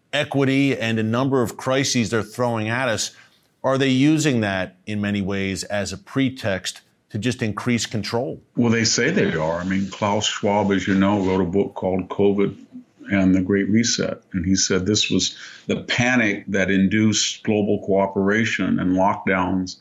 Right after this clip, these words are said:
Speaker 2: and uniform policies about social distancing and mask wearing could be superimposed in peacetime or non-plague time. Uh, as a w-,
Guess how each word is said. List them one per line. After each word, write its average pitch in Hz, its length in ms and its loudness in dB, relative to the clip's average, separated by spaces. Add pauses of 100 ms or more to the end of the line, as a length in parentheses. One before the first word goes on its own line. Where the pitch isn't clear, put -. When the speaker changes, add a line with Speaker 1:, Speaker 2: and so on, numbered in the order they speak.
(360)
Speaker 2:
and 95 220 4
uniform 101 540 2
policies 98 640 0
about 92 260 0
social 98 380 0
distancing 95 600 2
and 90 140 0
mask 95 320 0
wearing 95 300 2
could 92 180 -2
be 98 140 2
superimposed 95 960 0
in 87 140 0
peacetime 95 800 0 (420)
or 95 100 -4
non-plague 104 760 2
time. 92 500 -6 (720)
Uh, 95 300 -2
as 92 180 0
a 101 40 2
w-, 92 220 0